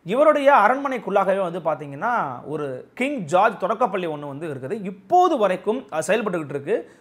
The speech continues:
ஒரு அரசு உதவி பெறும் பள்ளியாக அது இப்போதும் செயல்பட்டுக்கிட்டு தான் இருக்கு. இவர் தன்னுடைய இறக்கிற தருவாய் வரைக்குமே பார்த்தீங்கன்னா, சிங்கம்பட்டு ஜமீன்தார் முருகதாஸ் சித்தபதி அவர்கள் ஒரு விவசாயம் தான் செஞ்சுக்கிட்டு இருந்திருக்கிறாரு. கடைசி காலகட்டங்கள்ல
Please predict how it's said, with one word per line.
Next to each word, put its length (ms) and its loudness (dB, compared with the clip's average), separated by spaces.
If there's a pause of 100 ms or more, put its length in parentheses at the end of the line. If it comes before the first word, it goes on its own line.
ஒரு 180 4
அரசு 420 4
உதவி 240 4
பெறும் 260 -4
பள்ளியாக 320 2
அது 160 0
இப்போதும் 320 -4
செயல்பட்டுக்கிட்டு 440 -6
தான் 100 -2
இருக்கு. 320 -10 (420)
இவர் 240 2
தன்னுடைய 440 0
இறக்கிற 300 6
தருவாய் 420 6
வரைக்குமே 380 0
பார்த்தீங்கன்னா, 640 -2
சிங்கம்பட்டு 440 -4
ஜமீன்தார் 500 -2
முருகதாஸ் 400 0
சித்தபதி 360 -6
அவர்கள் 440 -4
ஒரு 180 -8
விவசாயம் 540 4
தான் 100 0
செஞ்சுக்கிட்டு 280 -4
இருந்திருக்கிறாரு. 440 -6
கடைசி 340 -2
காலகட்டங்கள்ல 720 -2